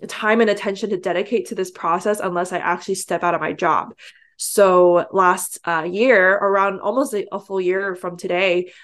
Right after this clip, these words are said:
I had no backup plan. I stepped out of my job. My coworkers and boss and everybody was very like, "Are you sure about <laughs> this?" And honestly, I was like, "I don't really know, but I, I know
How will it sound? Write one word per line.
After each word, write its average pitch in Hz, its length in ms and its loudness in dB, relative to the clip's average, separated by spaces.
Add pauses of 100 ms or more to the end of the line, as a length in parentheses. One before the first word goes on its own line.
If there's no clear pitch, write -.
(120)
I 190 100 -2
had 202 240 -2
no 202 160 6
backup 214 400 2
plan. 202 580 0
I 180 300 0
stepped 202 380 -6
out 202 120 2
of 208 60 0
my 214 140 0
job. 185 680 2
My 190 180 -6
coworkers 202 760 -4
and 196 260 -12
boss 185 380 0
and 185 140 -6
everybody 208 380 0
was 202 300 -2
very 196 540 -4
like, 180 180 -4 (140)
"Are 180 80 -4
you 180 120 -2
sure 349 380 2
about 359 320 2
<laughs> - 60 -20
this?" - 420 2 (400)
And 320 320 2
honestly, 262 500 0
I 220 60 2
was 233 160 2
like, 226 240 -6
"I 285 240 0
don't 466 380 -4
really 359 320 0
know, 277 240 2
but 240 160 2
I, 240 140 0 (360)
I 254 260 2
know 233 720 -2